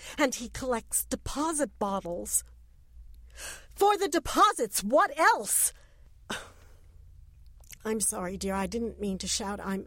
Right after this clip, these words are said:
so rattled. Can you imagine what it's like having your ex-husband walk into your office pushing a shopping cart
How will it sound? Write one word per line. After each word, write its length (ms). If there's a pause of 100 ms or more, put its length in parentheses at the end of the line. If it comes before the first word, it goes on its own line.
so 260
rattled. 480 (1500)
Can 180
you 200
imagine 600
what 160
it's 220
like 240
having 300
your 240
ex-husband 760
walk 380
into 240
your 220
office 340
pushing 420
a 120
shopping 640
cart 440